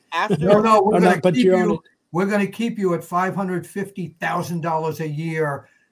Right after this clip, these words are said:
Speaker 2: and
Speaker 3: Yeah.
Speaker 2: have you do nothing. You're hired. <laughs>
Speaker 1: Yes, but like you, like you said, uh, Bill, that, uh, She-, uh, Sheamus versus, uh, Ricochet here tonight.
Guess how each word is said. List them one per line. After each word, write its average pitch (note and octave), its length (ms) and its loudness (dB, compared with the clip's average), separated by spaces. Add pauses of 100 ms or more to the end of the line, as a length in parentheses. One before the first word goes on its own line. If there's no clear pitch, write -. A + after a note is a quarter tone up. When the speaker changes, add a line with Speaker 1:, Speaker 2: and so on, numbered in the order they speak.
(200)
Speaker 2:
and D3 180 -6
Speaker 3:
Yeah. C#3+ 80 -8
Speaker 2:
have D3+ 160 -6 (180)
you C3 80 -10
do B2 220 -14
nothing. B2 680 -8
You're E3 340 -4
hired. C#3 760 -4 (1080)
<laughs> G3 100 -2 (880)
Speaker 1:
Yes, C3 360 -10
but C#3+ 240 -8
like E3+ 220 -8
you, F#3+ 180 -10
like E3+ 220 -10
you F#3 80 -14
said, E3+ 340 -8
uh, D3+ 320 -6
Bill, C#3 400 -8
that, B2+ 300 -10
uh, B2 260 -12
She-, D#3+ 320 -16 (100)
uh, C3+ 220 -8 (120)
Sheamus E3+ 440 -10
versus, C#3+ 400 -12
uh, C3+ 240 -8
Ricochet C3 540 -12
here B2+ 240 -14
tonight. B2+ 520 -12